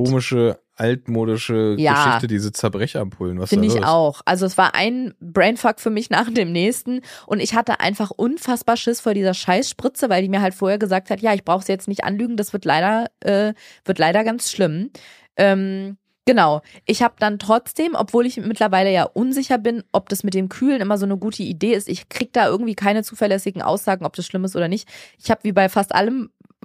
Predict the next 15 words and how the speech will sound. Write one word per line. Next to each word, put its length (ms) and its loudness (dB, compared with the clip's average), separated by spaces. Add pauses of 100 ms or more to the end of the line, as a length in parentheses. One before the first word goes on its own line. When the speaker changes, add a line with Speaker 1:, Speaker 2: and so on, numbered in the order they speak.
(180)
Speaker 2:
äh, 520 2
bei, 180 -2
bei, 140 -2
bei 140 2
fast 220 0
allen 200 0
Themen 200 -2
deine 200 2
beste 240 -2
Freundin 260 2
gefragt, 400 -2
die 120 -6
Zahnmedizinerin 1000 0
Speaker 1:
Ja. 60 -2
Speaker 2:
ist, 160 -6